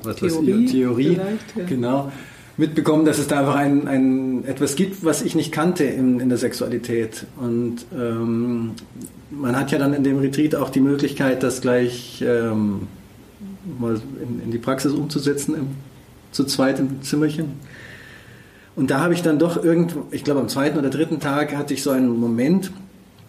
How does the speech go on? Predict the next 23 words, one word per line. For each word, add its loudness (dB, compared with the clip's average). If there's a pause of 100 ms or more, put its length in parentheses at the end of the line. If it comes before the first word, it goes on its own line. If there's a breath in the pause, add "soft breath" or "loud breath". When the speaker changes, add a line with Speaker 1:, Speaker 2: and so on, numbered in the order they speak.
(120)
Speaker 1:
wo 2
ich 0
auch -2
richtig -2
körperlich 2
gespürt 0
habe, 0
dass -4
da 2
jetzt 0
eine -2
Veränderung 2
in 2
mir 2
vorgeht. 0
Da -2
hatte -6
ich -14 (540 loud breath)
am, 0
am -2
Abend 0
noch, 0
äh, 0